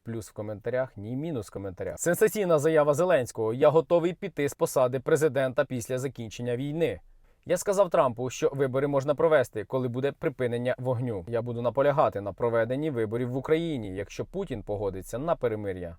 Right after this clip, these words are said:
Якщо Росія не припинить війну, російські чиновники повинні переконатися, що знають, де знаходиться найближче бомбосховище.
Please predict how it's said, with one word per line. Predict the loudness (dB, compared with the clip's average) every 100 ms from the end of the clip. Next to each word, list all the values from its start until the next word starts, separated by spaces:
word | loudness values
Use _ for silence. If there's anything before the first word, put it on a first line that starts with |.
| _
Якщо | -8 -2 0
Росія | 0 0 0
не | 0 0
припинить | -2 -2 -2 -4
війну, | -4 -4 -4 -6
російські | -4 -6 -6 -10 -10
чиновники | -6 -2 -2 -2 -6 -6
повинні | -4 -4 -4 -2
переконатися, | 0 0 0 0 -2 -6 -8
що | -4 -6
знають, | -2 -2 -2 -6 -12
де | -4 -4
знаходиться | -4 -6 -6 -6 -6
найближче | -6 -6 -6 -6 -6
бомбосховище. | -2 -2 -2 2 0 0 -6 -10